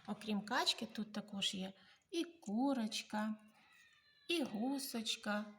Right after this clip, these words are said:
і собачка, свинка, кізочка, корівка та овечка. А ми, але ми звертаємося до теми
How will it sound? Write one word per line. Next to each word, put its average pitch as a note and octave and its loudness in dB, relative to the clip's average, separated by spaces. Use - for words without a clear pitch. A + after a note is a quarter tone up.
і E4+ -2
собачка, G#3+ 0
свинка, A3+ 0
кізочка, A3+ -2
корівка A3 2
та C#4+ 2
овечка. G#3 -2
А A3 2
ми, C#4 4
але A#3+ 4
ми C#4+ 2
звертаємося C4 -2
до B3 2
теми A3+ 2